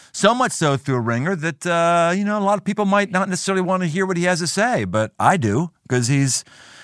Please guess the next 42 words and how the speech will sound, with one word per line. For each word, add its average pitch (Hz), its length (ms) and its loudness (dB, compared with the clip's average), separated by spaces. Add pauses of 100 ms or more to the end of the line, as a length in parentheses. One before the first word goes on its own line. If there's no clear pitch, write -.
(120)
he's 127 120 0
a 131 60 0
good 131 260 0
dude 143 300 0
who's 120 220 0
done 123 300 2
amazing 120 520 0
things 117 320 0
and 117 160 0
is 110 140 0
doing 120 280 0
amazing 107 300 0
things. 107 180 0
I 113 80 2
think 123 160 -2
we 110 100 -4
can 104 180 -4
learn 110 200 0
something 104 480 -2
from 104 340 0
him. 90 200 0 (380)
He 143 120 0
founded 165 480 0
New 147 140 0
Spring 147 280 -2
Church 139 300 0
in 131 60 -4
South 131 300 0
Carolina 127 500 2
in 110 140 -6
two 135 180 -2
thousand. 127 640 2 (460)
In 135 240 2
the 127 80 0
sixteen 170 640 -2
years 151 260 0
he 147 100 0
led 131 240 2
it, 170 100 -4
the 131 60 -8
church 143 280 -4
shot 143 340 2